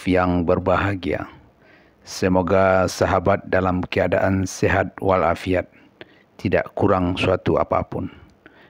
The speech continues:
dan aktivitas sehari-harinya berjalan dengan lancar.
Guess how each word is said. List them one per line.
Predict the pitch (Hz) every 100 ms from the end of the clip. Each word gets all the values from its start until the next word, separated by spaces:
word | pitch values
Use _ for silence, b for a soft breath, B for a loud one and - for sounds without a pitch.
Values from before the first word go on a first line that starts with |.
| b
dan | 98 95 -
aktivitas | 90 - 107 - - 98 87
sehari-harinya | - - 90 92 85 90 90 90 92 90 92 92 B B -
berjalan | - 90 85 98 92 87 85
dengan | 95 92 87 87
lancar. | 87 78 - 90